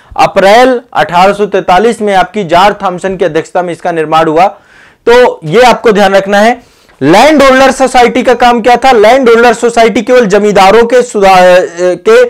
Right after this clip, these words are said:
समस्याओं का निराकरण कर रही थी, जबकि ये संस-, ये आपकी सभी वर्गों के लिए बनाई गई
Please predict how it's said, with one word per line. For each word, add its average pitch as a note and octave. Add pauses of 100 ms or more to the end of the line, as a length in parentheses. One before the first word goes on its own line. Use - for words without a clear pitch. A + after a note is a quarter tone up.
(200)
समस्याओं G#3+
का A3
निराकरण F3+
कर D#3+
रही C3+
थी, A#2 (360)
जबकि C4 (280)
ये A#3
संस-, A3+
ये G3+
आपकी B3+
सभी B3+
वर्गों A#3
के G#3+
लिए E3+
बनाई A#2+
गई G2